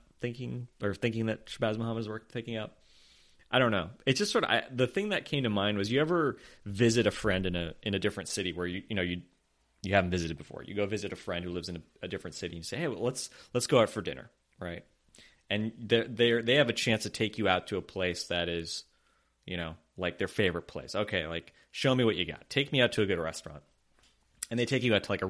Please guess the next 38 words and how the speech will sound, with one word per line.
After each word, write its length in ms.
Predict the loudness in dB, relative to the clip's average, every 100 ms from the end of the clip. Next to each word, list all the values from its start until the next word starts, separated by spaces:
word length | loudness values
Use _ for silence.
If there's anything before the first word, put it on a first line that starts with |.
| -2
really 300 | 0 0 -4
crappy 460 | -4 0 0 -2
restaurant 480 | -4 -4 -4 -4 -4
or 40 | -6
a 80 |
really, 200 | -4 -4
like, 160 | -4 -8
mediocre 560 | -6 -2 0 0 -2 -6
restaurant. 400 | -6 -4 -4 -4
You're 120 | -6
just 160 | -2
like, 100 | -2
"Really?" 380 | 0 0 2 0 -4 _ _ _ _ _ _ _ _ -6
You've 120 | 2
been 160 | 2
here 160 | 4 0
for 240 | 0 -6
five 420 | -4 0 2 2 2
years 380 | 4 4 2
and 300 | 0 -4 -8 -12 _ _ _ -10
I 80 | -4
show 260 | 0 2 2
up 220 | 2 -2
and, 300 | -6 -8 -12 _ _ _
like, 260 | -10 -10 -10 _ _ _ -4
do 80 |
you 60 | 0
just 120 | 2
have 140 | 2 4
bad 260 | 2 2
taste 300 | 0 -2 -2
in, 140 | -6 -8 -10
in 120 | -10 -2
restaurants, 520 | 0 0 -2 -4 -4
or 40 |
you 60 | -4
just 160 | -4
not, 240 | -2 -4